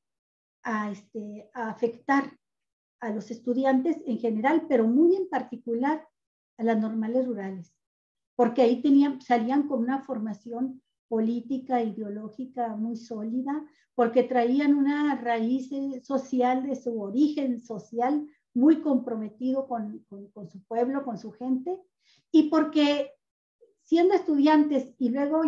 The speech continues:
ya maestros, pues agitaban mucho la, las aguas, ¿verdad? Este, llegaban, llegaban y se convertían en los, en los rebeldes, en los rojillos, en los, y entonces empezaron a, a,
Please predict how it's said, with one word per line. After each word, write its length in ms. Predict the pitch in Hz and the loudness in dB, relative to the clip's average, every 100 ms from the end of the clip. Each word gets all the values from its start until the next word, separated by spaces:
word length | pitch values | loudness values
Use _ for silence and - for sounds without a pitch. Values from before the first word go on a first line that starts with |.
| 254 | 4
ya 320 | 254 254 254 | 4 2 -2
maestros, 800 | 214 220 220 226 - 320 370 - _ _ _ _ _ | -8 -8 -8 -10 -8 -4 -4 -6 _ _ _ _ _
pues 240 | 285 285 294 | -8 -4 -4
agitaban 760 | 254 294 294 302 349 359 311 | 0 6 6 6 6 6 8
mucho 300 | 311 349 381 | 6 4 0
la, 320 | 339 262 233 | 0 0 -2
las 220 | 226 208 - | -4 -8 -6
aguas, 480 | 339 415 339 254 - _ _ _ _ _ _ | -6 -4 -2 -4 -8 _ _ _ _ _ _
¿verdad? 400 | 202 226 392 - - - - | 0 4 6 4 -2 -14 -4
Este, 540 | 247 277 262 262 247 | 0 8 8 8 6
llegaban, 540 | 247 262 285 339 370 370 | 4 4 4 4 2 2
llegaban 400 | 269 269 294 359 | -2 0 2 2
y 40 | |
se 160 | 320 302 | 2 0
convertían 640 | 240 240 233 277 311 370 | 0 0 0 2 2 2
en 140 | 269 233 | -2 -2
los, 220 | 226 233 | -4 -6
en 80 | 233 | -4
los 160 | 233 214 | -4 -6
rebeldes, 560 | 220 277 320 320 311 | -4 0 0 -2 -4
en 120 | 302 | -4
los 160 | 226 214 | -6 -8
rojillos, 640 | 214 - 294 311 339 339 | -16 -8 -2 0 0 -6
en 120 | 294 233 | -8 -12
los, 80 | - _ _ _ _ _ | -14 _ _ _ _ _
y 60 | 277 | -6
entonces 360 | 269 302 359 - | -2 2 2 2
empezaron 680 | 277 254 226 247 254 320 320 | 0 0 0 0 2 4 2
a, 360 | 269 233 214 | 0 -2 -6
a, 520 | 226 220 214 202 208 | -10 -10 -10 -12 -14